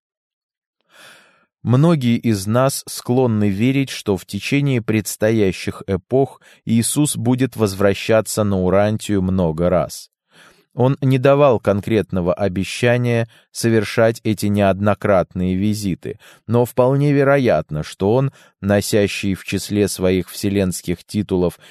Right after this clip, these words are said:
и титул планетарного принца Урантии, много раз посетит тот мир, завоевание которого принесло ему такой уникальный титул. Мы, безусловно, верим,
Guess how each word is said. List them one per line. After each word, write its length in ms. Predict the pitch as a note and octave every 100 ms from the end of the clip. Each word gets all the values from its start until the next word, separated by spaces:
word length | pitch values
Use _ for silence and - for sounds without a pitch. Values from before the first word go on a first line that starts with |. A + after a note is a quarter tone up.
| -
и 160 | G#2 G2+
титул 460 | - G#2+ G2 F2
планетарного 840 | D#2+ G2 G2 G2+ - F#2+ E2+ F2 F2
принца 460 | F#2+ F#2 D#2+ - D#2+
Урантии, 680 | E2+ A2 B2 A#2 A#2 A2+ - - -
много 380 | B2 C#3 C#3+
раз 300 | C#3 A2+ E2
посетит 560 | - F2+ - E2+ - A#2 -
тот 260 | G2 -
мир, 360 | F#2 F2 E2 G2+ _ _
завоевание 840 | F#2 G2 F#2+ F2+ F#2+ F2 D#2+ D#2
которого 560 | - E2+ - A2 A2+ G#2+
принесло 580 | G2+ F#2 F2 - F#2+ G#2
ему 340 | G2 F#2+ G2+ - _ _
такой 320 | G2+ - A#2 -
уникальный 760 | A#2 G2+ F2 F#2+ D#2 D2+ E2
титул. 560 | F2 - D2 - - - _ _ _ _ _ _ _ _ _ _ _ _ _ _
Мы, 200 | G2+ C3
безусловно, 640 | C3+ B2+ C3+ D3 D#3 D#3 C3+
верим, 460 | A2 B2+ B2+ C3